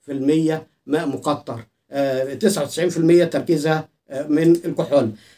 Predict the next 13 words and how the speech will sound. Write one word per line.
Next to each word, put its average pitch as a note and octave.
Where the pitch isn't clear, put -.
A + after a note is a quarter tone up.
هضيف G3+
لها A3
كام؟ A3
الأربعة D#3+
لتر G3
دولت G#3+
هضيف D#3
لها F3
ميتين A3+
ملي، F#3+
هضيف F3
ميتين F3
ملي E3+